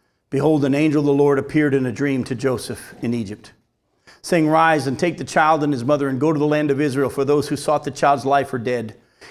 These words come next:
And he rose and he took the child and his mother and he went to the land of Israel.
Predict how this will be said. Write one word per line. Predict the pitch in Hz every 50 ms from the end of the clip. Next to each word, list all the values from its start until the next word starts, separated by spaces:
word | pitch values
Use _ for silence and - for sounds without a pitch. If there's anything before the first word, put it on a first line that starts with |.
| - -
And | 147 151
he | 147
rose | 151 151 175 180 190 185 151 165
and | 170
he | 160 151
took | - - 185 185 185
the | 170
child | - - 190 165 165 175 175 160
and | 165 160
his | 147 123 117
mother | 135 151 147 156 156
and | 147 147
he | 139
went | 131 139 143 143 143
to | - 139
the | 135
land | 135 135 135 131 127
of | 123 110
Israel. | 123 113 95 - 113 104 110 120 -